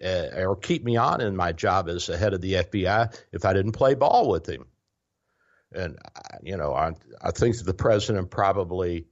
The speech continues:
thought he was just saying, "Look, I want to work with you, and I want you as my, as my director of the F B I, but I need to know that you're a fair guy and yet that you have a heart."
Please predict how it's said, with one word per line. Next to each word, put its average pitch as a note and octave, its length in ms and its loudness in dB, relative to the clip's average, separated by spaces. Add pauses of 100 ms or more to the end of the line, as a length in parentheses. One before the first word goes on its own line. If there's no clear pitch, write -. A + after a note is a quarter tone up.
(500)
thought F#2 240 4
he G2 180 -4
was E2 400 -6
just F#2 260 -8
saying, F2+ 240 -2
"Look, D3+ 180 0
I G2+ 60 2
want F#2+ 220 2
to E2+ 40 2
work - 340 2
with E2+ 200 0
you, G2 100 -2
and G2+ 80 -2
I F#2 80 -2
want F#2+ 300 -2
you F#2+ 80 -2
as F2 140 -6
my, E2+ 280 0 (360)
as F2 200 -4
my E2 300 2
director F#2 460 0
of F2 40 -6
the G2 140 0
F F#2+ 140 -2
B F#2 160 0
I, C#3 180 2
but E2+ 220 0
I E2 100 0
need F2+ 220 -8
to E2 80 -8
know F2+ 180 -4
that E2 220 -6
you're F2 120 0
a D#2+ 40 0
fair F#2 300 2
guy G2+ 320 2
and F2 100 -4
yet E2 220 -6
that - 180 -12
you F2 60 -6
have G2 200 2
a F#2+ 60 2
heart." C#3 400 2